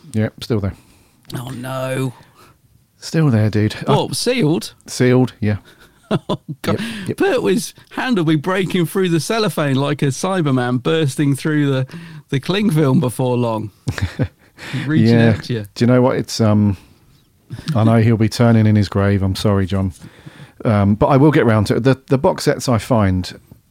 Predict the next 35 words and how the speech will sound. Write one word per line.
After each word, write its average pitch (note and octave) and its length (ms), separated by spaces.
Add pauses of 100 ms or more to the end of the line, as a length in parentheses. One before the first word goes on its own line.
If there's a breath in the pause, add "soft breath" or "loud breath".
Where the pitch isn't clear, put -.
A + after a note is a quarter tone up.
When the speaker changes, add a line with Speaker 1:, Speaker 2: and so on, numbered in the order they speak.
(600)
Speaker 1:
um, F#2+ 640 (2500 loud breath)
I'm A#2+ 180
one D3 160
extreme B2 460
to - 100
the A2 120
other F#2+ 360
with G2+ 160
those. F#2 400 (220)
There's G#2+ 160
been A#2+ 120
a A2 60
few C#3 240
of G#2+ 60
them G#2+ 100
that G#2+ 100
have A#2+ 80
turned G2+ 280
up F#2+ 180
and G2 80
I've F#2+ 240
ripped - 420
everything G#2+ 460
off G2 160
of G#2 80
it A2 80
immediately G#2 720 (260)
and G2+ 160
thrown C3 320
the B2 60
Speaker 2:
Mm. A2+ 60
Speaker 1:
first G2+ 280
disc - 280
in G2+ 160
the, G2+ 220